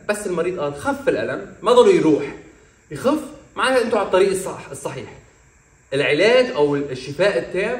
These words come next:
بيختلف من عمر لعمر، بيختلف من جسم لجسم، فممكن شخص بعد اسبوعين يختفي الالم عنده، ممكن شخص يحتاج شهرين،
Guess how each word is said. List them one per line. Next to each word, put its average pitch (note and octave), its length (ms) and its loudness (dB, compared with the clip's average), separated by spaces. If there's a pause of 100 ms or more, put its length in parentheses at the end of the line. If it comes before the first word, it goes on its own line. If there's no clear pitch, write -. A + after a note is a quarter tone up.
(280)
بيختلف G3+ 420 0
من D#3+ 120 -2
عمر E3+ 220 0
لعمر، D3+ 360 0
بيختلف D#3 380 -4
من C3 120 -6
جسم D3+ 300 -6
لجسم، D3+ 320 -6 (300)
فممكن F#3+ 340 0
شخص G3+ 220 -6
بعد D#3+ 160 0
اسبوعين D3+ 360 -2
يختفي F3 260 -6
الالم D#3+ 240 -2
عنده، F3+ 260 -4
ممكن D#3+ 220 -6
شخص E3+ 240 -10
يحتاج D#3 280 -2
شهرين، E3+ 540 -2